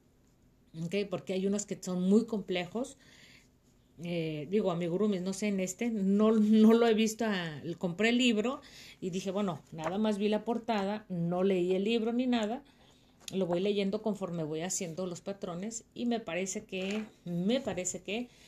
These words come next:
al ver la portada y de, de los amigurumis, dije, no, pues fácil los puedo hacer en este mes. Sirve que me propongo eso, porque déjenles platico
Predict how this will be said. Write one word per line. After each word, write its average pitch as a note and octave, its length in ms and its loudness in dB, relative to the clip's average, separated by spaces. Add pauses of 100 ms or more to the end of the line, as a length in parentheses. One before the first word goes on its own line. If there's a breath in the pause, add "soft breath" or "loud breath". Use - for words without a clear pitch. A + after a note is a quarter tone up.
(220 loud breath)
al E3 240 -2
ver G3+ 320 2
la F3 240 -8
portada F3+ 640 -8 (100)
y E3+ 180 -10
de, D#3 500 -6
de E3+ 80 -2
los E3+ 160 -4
amigurumis, F3 960 -4
dije, D#3 240 -10
no, G#3 180 -6
pues G#3 160 -14
fácil F3 380 -8
los E3+ 100 -8
puedo C#3 280 -10
hacer C#4+ 280 -8 (160)
en D3 200 -10
este - 280 -12
mes. D#4+ 360 -10 (480 soft breath)
Sirve G#3 420 2
que F#3+ 120 -8
me D#3+ 140 -6
propongo E3 480 -6
eso, G#3 300 -4
porque A#3+ 300 -6
déjenles G#3 380 -2
platico F3 640 -12